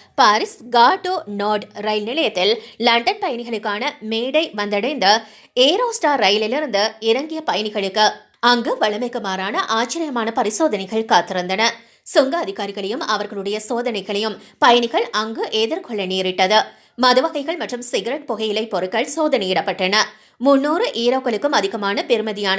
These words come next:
பொருட்களை தமது பொதிகளில் எடுத்து வந்த பயணிகளிடம் அவற்றுக்கான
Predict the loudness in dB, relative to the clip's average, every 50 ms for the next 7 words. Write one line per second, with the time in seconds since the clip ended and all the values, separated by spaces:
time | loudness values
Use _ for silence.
0 | 0 0 -2 -2 0 0 2 2 2 0 0 -4 -10 -14 _ 2 2 4 4 2
1 | 0 -2 -2 -2 -2 -2 -2 -2 -2 -2 -4 -6 -8 -6 -2 -2 0 0 -2 -4
2 | -6 -8 -4 -2 -2 0 0 0 0 0 -2 -4 -4 0 0 2 4 4 2 2
3 | 0 -4 -4 -2 0 0 0 -2 -4 -6 -4 -4 -4 -4 -4